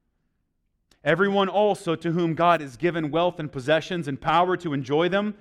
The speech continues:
and to accept his lot and rejoice in his toil. This is the gift of God. For he will not much remember the days of his life, because God keeps him occupied with joy in his heart.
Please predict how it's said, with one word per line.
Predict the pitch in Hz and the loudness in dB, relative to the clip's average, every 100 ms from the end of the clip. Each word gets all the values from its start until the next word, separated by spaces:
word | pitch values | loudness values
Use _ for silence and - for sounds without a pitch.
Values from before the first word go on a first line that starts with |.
| _ _ _ _ _ _ - | _ _ _ _ _ _ -12
and | 135 | -8
to | 165 | -4
accept | 147 - 202 214 175 | -6 4 4 4 0
his | 143 | -4
lot | 127 135 165 - _ _ _ | 2 4 2 -2 _ _ _
and | 139 156 | -6 -4
rejoice | 123 135 226 151 147 - | -2 4 4 4 0 -4
in | 165 | -4
his | 160 | -4
toil. | - 202 196 110 90 _ _ _ _ _ _ 110 | -4 -2 0 -2 -10 _ _ _ _ _ _ -2
This | 180 202 - 170 | -2 -2 -8 -6
is | 202 214 160 208 175 - _ _ _ _ _ 120 | 0 2 0 -2 -8 -20 _ _ _ _ _ -10
the | 135 | -8
gift | 120 - 175 233 165 - - | -8 -10 -4 -2 -2 -6 -12
of | 139 117 | -12 -6
God. | 175 196 127 90 _ _ _ _ _ _ _ _ _ _ | -6 -4 -8 -14 _ _ _ _ _ _ _ _ _ _
For | 170 | -6
he | 143 202 254 | -4 0 0
will | 262 214 | 2 2
not | 214 220 | 2 2
much | 202 208 - | 0 -4 -2
remember | 208 214 208 | 0 0 2
the | 175 156 | 0 0
days | 175 196 175 | 0 0 -2
of | 165 | -4
his | 160 156 | -4 -4
life, | 170 170 135 - | 0 0 0 -6
because | 143 151 120 | -6 -4 -2
God | 160 170 165 | 2 4 2
keeps | - 175 - | -2 -12 -10
him | 151 | -4
occupied | 135 131 - 120 120 113 110 _ _ _ | -4 -4 -6 -6 -4 -4 -6 _ _ _
with | 104 - | -20 -10
joy | 143 135 131 131 | -4 -2 -2 -4
in | 117 | -8
his | 107 | -10
heart. | - 104 | -12 -12